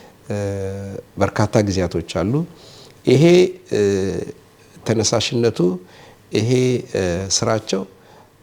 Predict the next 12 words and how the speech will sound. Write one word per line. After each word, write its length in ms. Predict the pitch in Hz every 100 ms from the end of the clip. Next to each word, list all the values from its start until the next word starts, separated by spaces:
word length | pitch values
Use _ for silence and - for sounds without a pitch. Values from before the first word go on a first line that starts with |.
| _
አሁንም 340 | 110 135 226 294
በተለያዩ፣ 460 | 127 117 107 101 98 95 - _ _ _ -
እ፣ 80 | 104 98 101 98 - _ 110 98 -
ስራዎች 380 | - - 92 90 -
ላይ 160 | 55 - - - - - _
እየተንጸባረቀ 680 | 107 104 110 107 92 87 -
ነው 140 | 85 95
ያለው። 280 | 101 98 - - - - - - - -
እንግዲህ፣ 340 | 110 139 190 - - _ -
እ፣ 80 | 110 104 101
በኤምባሲው 560 | 98 127 139 147 147 175
በኩል 380 | 165 - -